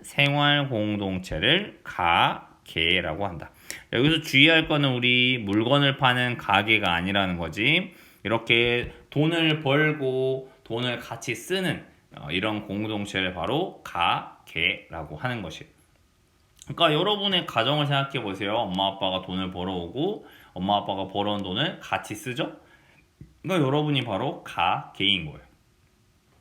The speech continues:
어, 또 이런 가게도 있을 수 있어요. "저희는 할아버지, 할머니, 엄마, 아빠랑 같이 사는데요." 맞아요. 그러면 여러분, 할아버지, 할머니, 엄마, 아빠랑 같이 사는 게 또 가게.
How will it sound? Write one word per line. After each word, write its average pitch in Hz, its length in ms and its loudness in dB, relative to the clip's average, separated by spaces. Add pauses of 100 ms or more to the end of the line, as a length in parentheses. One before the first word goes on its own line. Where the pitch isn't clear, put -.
(440)
어, 165 340 2
또 180 100 2
이런 170 280 2
가게도 160 280 2
있을 135 220 -2
수 107 140 -6
있어요. 104 300 0
"저희는 127 280 -2
할아버지, 180 420 2
할머니, 156 800 2
엄마, 117 280 0
아빠랑 120 340 0
같이 95 280 -10
사는데요." 113 480 -4
맞아요. 208 500 -2
그러면 135 320 -2
여러분, 123 560 -4 (100)
할아버지, 143 380 0
할머니, 127 340 -2
엄마, 101 220 0
아빠랑 104 280 -4
같이 98 280 -8
사는 101 300 -4
게 92 160 -8
또 214 340 -4
가게. - 1160 -6